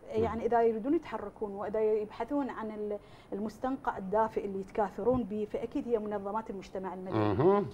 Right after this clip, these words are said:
Speaker 2: فمنظمات المجتمع المدني، بس أحب أذكر لك حادثة.
Speaker 1: نعم.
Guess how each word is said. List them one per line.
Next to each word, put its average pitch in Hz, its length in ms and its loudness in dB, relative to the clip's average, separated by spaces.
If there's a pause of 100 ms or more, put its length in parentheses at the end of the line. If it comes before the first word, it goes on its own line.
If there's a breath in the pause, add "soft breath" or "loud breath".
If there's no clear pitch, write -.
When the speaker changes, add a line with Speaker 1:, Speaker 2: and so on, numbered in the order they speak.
(240 loud breath)
Speaker 2:
فمنظمات 262 580 4
المجتمع 277 380 2
المدني، 240 320 2
بس 294 180 -4
أحب 233 260 -2
أذكر 277 280 -2
لك 294 140 -4
حادثة. 208 540 -2 (220)
Speaker 1:
نعم. 101 140 -4